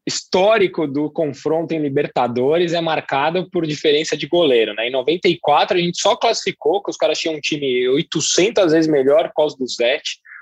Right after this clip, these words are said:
Rogério fez gol decisivo em dois mil e seis, então o histórico desse confronto é decidido no gol. E hoje, claramente, o Everton fez uma partida gigante, muito bom goleiro. E sobre os duelos, né? Você falou, "Pô, eu acredito que o próximo duelo vai ser muito parecido." Cara, se a gente pegar os cinco jogos com os dois treinadores,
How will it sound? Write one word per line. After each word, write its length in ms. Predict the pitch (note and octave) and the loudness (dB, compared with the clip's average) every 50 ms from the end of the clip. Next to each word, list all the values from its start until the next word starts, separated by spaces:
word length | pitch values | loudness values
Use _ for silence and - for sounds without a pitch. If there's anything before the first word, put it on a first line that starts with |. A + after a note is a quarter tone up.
| - _ - E3+ | -20 _ 0 2
Rogério 500 | E3+ D#3+ C#3 B2+ D3+ F3 G3 G#3+ G3+ E3+ | 2 2 4 4 4 4 4 4 2 2
fez 220 | - F3+ E3 D#3 | 0 0 -2 0
gol 180 | D3 D#3+ E3+ D#3 | 0 -2 -2 0
decisivo 640 | D#3 D#3 D#3 - C#3+ B2+ A#2 B2+ D#3 F#3+ F#3 D#3 | -2 -4 -2 -4 -6 -4 -2 -2 0 0 0 0
em 80 | D3 C#3 | 0 2
dois 220 | C#3+ C#3+ C#3+ C3+ | 2 2 2 2
mil 120 | C#3+ C#3+ C#3 | 0 0 -2
e 40 | B2+ | -2
seis, 400 | - - C#3+ D#3 F3+ F3+ E3 D#3+ | -2 0 0 2 2 2 2 0
então 280 | D#3 C#3+ E3+ F3+ F#3 | -2 -2 -2 0 0
o 60 | G3 | 0
histórico 560 | G3+ - - - G3+ A3 C4+ D4 C#4 - A#3+ G3+ | -2 -2 -2 0 2 2 4 2 2 0 -2 -2
desse 220 | F#3+ G3+ G3+ - | -2 -2 -4 -4
confronto 640 | - F#3 E3+ D#3 - - D#3 E3 F#3+ A3 G#3+ - A3 | -4 -4 -4 -4 -6 -6 -4 -4 -4 -4 -4 -4 -4
é 80 | G3+ | -4
decidido 560 | F3+ G3+ G#3+ G3+ - F#3+ D#3+ D3+ F#3+ F#3 G#3+ G#3+ | -4 -6 -8 -8 -10 -14 -14 -14 -8 -6 -4 -4
no 100 | G#3+ G3 | -4 -2
gol. 300 | D#3 D3+ C#3+ B2+ A2+ - - - - - _ _ | 0 2 2 2 0 -2 -8 -14 -20 -20 _ _
E 140 | - C3 C3+ | -2 0 2
hoje, 300 | C#3 E3 G3 G#3 G3 A3 | 2 2 2 0 0 -2
claramente, 880 | G#3+ - F#3+ E3+ E3+ F#3+ G3+ F3+ D3+ C#3 C3+ C#3+ D#3 F3+ G3 - - D#3+ | -4 -2 -2 0 0 0 0 -2 -2 -2 -4 -2 -4 -4 -4 -4 -2 0
o 200 | D3 C3+ B2 A#2+ | 0 2 2 2
Everton 440 | B2 C#3 D3+ D#3+ D#3 - - D3 C#3 | 2 0 0 -2 -4 -6 -6 -6 -4
fez 160 | - C#3 C3+ C3+ | -2 -2 -2 -2
uma 200 | C3+ C3 B2 - | -2 -4 -4 -2
partida 680 | C3+ A2+ A2+ - - - C3 C3+ C3 B2 A2 G2+ G2+ G2 | -4 -4 -4 -4 -4 -2 0 0 2 2 2 0 0 -2
gigante, 640 | F#2+ - C3 B2+ A#2+ B2 B2 A#2+ A#2+ B2+ - - B2 | -2 -4 -4 0 2 2 4 2 2 0 -2 -4 -4
muito 300 | A#2 B2 C#3 - - C#3 | -4 -4 -6 -4 -2 0
bom 180 | C3 C#3 C#3 | 0 2 2
goleiro. 400 | C3 C3+ C3+ B2 A2+ G#2 F#2+ F#2 - - - - - - - - - _ _ | 4 4 4 4 4 2 0 -4 -8 -16 -20 -20 -20 -20 -20 -20 -20 _ _
E 300 | C3+ C#3 D#3 D#3 D#3 D#3 - | 4 4 6 6 6 4 4
sobre 320 | - - G3 G#3 A#3 A#3+ | 4 2 2 2 4 4
os 100 | A3 F#3+ | 4 4
duelos, 480 | F#3+ A#3 A3 F#3+ F#3+ F#3 D#3+ C3+ B2+ C3+ | 4 4 6 6 6 6 4 4 2 0
né? 100 | D3+ D#3 | -2 -2
Você 140 | - D#3 - | -4 -4 -2
falou, 200 | - D#3+ D#3+ - | -2 -2 -2 0
"Pô, 220 | - F#3 G3 F#3 | 0 2 2 4
eu 80 | D#3 D#3 | 4 2
acredito 500 | D3+ - F3 D3+ D3 C#3+ D#3+ F3 - - | 2 -2 -4 -8 -6 -8 -10 -10 -8 -6
que 80 | - | -8
o 60 | F3+ - | -6 -2
próximo 460 | - F3 E3+ - - - D#4 D#4+ D4+ | 0 0 0 0 0 -2 -4 -6 -2
duelo 480 | C#4+ C#3+ C#3+ C#3 D#3 E3 F3 F3 D#3+ | 0 2 4 6 6 6 4 4 2
vai 200 | C#3+ D3+ D3 D3 | 2 2 0 0
ser 180 | - - D#3+ D#3+ | 0 -4 -4 -4
muito 240 | D#3+ E3 E3 E3 - _ | -4 -4 -6 -8 -4 _
parecido." 500 | D#3+ D3 D3 C3+ - - F#3 F3+ E3+ - | 0 0 0 -2 -2 -6 -6 -6 -4 -2
Cara, 240 | - G3 F#3 C#3 | 0 0 0 0
se 100 | - - | 0 -2
a 60 | C3+ C#3+ | -4 -4
gente 180 | F3+ G#3 - | -4 -4 -2
pegar 280 | - G#3 F#3 F#3 F3 D#3 | 0 0 2 4 4 4
os 200 | C#3+ C3+ - - | 4 2 0 -2
cinco 380 | - A3 D4+ D#4+ - D#4+ A3+ E3 | -2 -2 -2 -2 -2 0 0 2
jogos 480 | C3 D#3 D3+ D3 C3+ B2 A#2+ A#2 - | 2 4 4 4 4 2 2 -2 -4
com 140 | - - D3 | -4 -2 -4
os 120 | D3 B2+ B2 | -4 -2 0
dois 240 | D3 E3+ G3 - | 0 0 2 0
treinadores, 760 | - F#3+ E3 D3+ C#3 B2+ A2+ A#2+ D3+ F#3+ G3+ E3 C#3 - - | 0 0 0 0 0 -2 0 0 0 2 2 0 -2 -4 -8